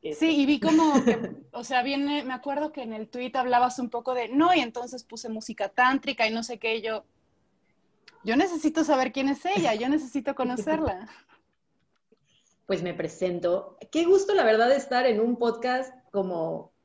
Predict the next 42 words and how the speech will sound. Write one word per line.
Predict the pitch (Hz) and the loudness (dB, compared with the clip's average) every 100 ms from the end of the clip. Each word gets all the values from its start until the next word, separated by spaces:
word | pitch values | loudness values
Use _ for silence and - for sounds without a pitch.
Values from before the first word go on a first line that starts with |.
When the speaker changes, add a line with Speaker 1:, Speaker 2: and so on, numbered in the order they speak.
| _ _ _ - | _ _ _ -4
Speaker 1:
tan | 208 214 | 0 2
diferente | 220 233 254 262 311 | 4 4 2 2 4
de | 262 | 6
algo | 233 247 254 | 6 4 2
que | 233 | 0
apenas | - 233 262 - | 0 0 0 -4
estoy | 202 - 226 233 | -8 0 0 2
empezando | 247 240 220 214 220 | 0 -4 -4 -2 0
a | 240 | -2
entender | 220 190 185 202 | -2 -2 0 0
y | 208 | -2
estoy | 208 196 | -2 -6
fascinada | - - - - 202 214 226 247 262 285 - | -6 -6 -6 -4 -2 -2 -2 -2 -4 -8 -4
con | 208 196 180 165 165 _ _ _ | -2 -2 -4 -8 -14 _ _ _
sentirme | - 208 196 220 220 226 240 _ - | -4 -2 0 0 0 0 -2 _ -10
parte | 226 220 220 240 240 | -4 -2 0 0 0
del | 208 185 180 | 0 -2 -2
universo | 180 175 202 196 226 226 226 | -2 2 2 2 2 6 6
y | 190 | 2
entenderme | 170 165 170 175 175 185 196 202 208 214 | -4 -4 -6 -2 -2 -2 -2 -2 -2 -4
dentro | 185 175 170 180 170 | -8 -10 -8 -6 -2
de | 165 165 | -2 -4
conexión | 160 156 - 180 185 | -6 -6 -2 -2 0
de | 190 | -2
todo, | 175 151 135 - _ _ | -2 -4 -6 -12 _ _
¿no? | 165 185 285 - _ _ - | -10 -10 -10 -14 _ _ -10
Y | 202 | 2
tiene | 240 247 | 2 4
que | 254 247 | 4 4
ver | 247 247 247 | 4 2 4
con | 247 247 247 247 247 - | 4 6 6 6 4 -2
justamente | - 233 226 247 233 226 226 | -2 0 0 0 0 2 2
quién | 202 190 | 0 0
soy. | 294 277 269 | 2 4 4
Soy | - 202 185 | 0 2 2
Alicia | 196 190 175 | 2 0 -2
Delicia | 175 233 277 254 247 247 | 0 -2 -2 -2 -2 -2
y | 196 | -10
soy | - 202 196 196 196 | -6 0 2 2 0
bruja | 175 196 208 208 190 | 0 0 0 -2 -2
del | 170 160 | -2 -2
placer. | 156 - - - | -8 -10 -14 -14